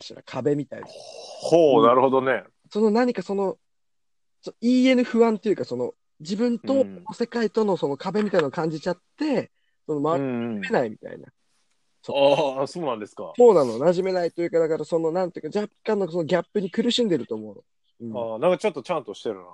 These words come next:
Speaker 1: そうでしょ？いや、でも全部ちゃんとしてるんですけどね。
Speaker 2: うん。<laughs> はい。すいません。
Speaker 1: そう、苦しんでる、そういうビジョン、見えてくるビジョンが。
Speaker 2: うん。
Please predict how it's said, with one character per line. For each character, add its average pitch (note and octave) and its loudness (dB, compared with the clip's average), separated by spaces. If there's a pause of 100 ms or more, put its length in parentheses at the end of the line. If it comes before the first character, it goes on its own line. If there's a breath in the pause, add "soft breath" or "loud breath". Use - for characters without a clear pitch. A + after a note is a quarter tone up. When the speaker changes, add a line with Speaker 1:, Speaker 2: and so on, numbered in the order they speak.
(120)
Speaker 1:
そ E3+ -2
う - -4
で - -18
し - -10
ょ？ G#3 -6
い - -2
や、 E3+ 6
で C#3 2
も C3 -2
全 G3+ 4
部 A3 -4
ち G#3 4
ゃ F3 8
ん E3 -2
と E3+ -2
し - -8
て G#3 -2
る F3+ -2
ん - -6
で A2+ -10
す - -20
け - -16
ど F#2 -16
ね。 G#2 -16
Speaker 2:
う - -18
ん。 F#3 -20
<laughs> - 4
は C#3+ 6
い。 C3 0
す - -12
い B2 -10
ま A#2 -10
せ C3+ -12
ん。 G#2+ -16
Speaker 1:
そ E3+ 2
う、 C#3+ 0
苦 F#3+ -4
し G3+ -8
ん G3 -4
で F#3+ 0 (180)
る、 G#3 -2 (340)
そ A3 4
う G#3+ 2
い G#3 -2
う D#3 -10
ビ F#3 -6
ジ F3 -2
ョ - -6
ン、 A#2+ -12
見 E3+ 2
え D#3+ 4
て B2 -8
く - -18
る G2+ -16
ビ B2 -10
ジ G#2+ -8
ョ G2 -10
ン F#2+ -16
が。 G2 -16
Speaker 2:
う E3 -12
ん。 E3 -10